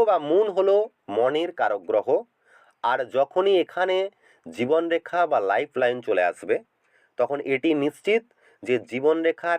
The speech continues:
এই বয়সে মনস্কামনা পূর্তির সম্ভাবনা অত্যন্ত পরিমাণে বৃদ্ধি পাবে। জীবনভর আপনি অন্যদের জন্য যা কিছু স্যাক্রিফাইস করবেন বা করেছেন, এই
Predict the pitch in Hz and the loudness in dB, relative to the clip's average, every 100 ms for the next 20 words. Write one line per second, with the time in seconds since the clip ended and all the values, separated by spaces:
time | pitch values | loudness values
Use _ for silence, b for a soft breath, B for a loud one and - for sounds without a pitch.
0 | - 117 143 135 120 123 123 135 139 95 | -2 -2 0 2 2 0 -4 -6 -4 -4
1 | 110 - 120 120 120 - 98 - 107 - | -6 -4 -4 -2 -2 -2 -6 -4 -8 -4
2 | 87 85 85 82 98 156 _ - 107 _ | -6 -2 -2 0 -2 -4 _ -12 -12 _
3 | 131 143 143 110 87 82 113 104 69 82 | -2 -2 -4 -6 -4 -2 -2 -6 -10 -4
4 | 73 71 - _ _ _ _ _ _ b | -4 -4 -8 _ _ _ _ _ _ b
5 | b b b 92 160 214 240 226 113 87 | b b b -4 0 2 0 0 -2 -2
6 | - _ _ _ - 131 151 170 180 190 | -2 _ _ _ -4 -2 0 0 4 4
7 | 165 147 151 156 160 147 156 160 160 101 | 4 4 2 2 0 0 0 2 0 0
8 | 104 110 143 143 143 139 - 135 127 131 | -4 -2 -8 -8 -6 -6 -4 -2 0 0
9 | - 131 123 131 123 113 - 127 135 - | 0 -2 0 0 0 -4 0 0 0 0
10 | 135 139 _ _ _ b b b b b | -4 -4 _ _ _ b b b b b
11 | b - 156 | b -2 0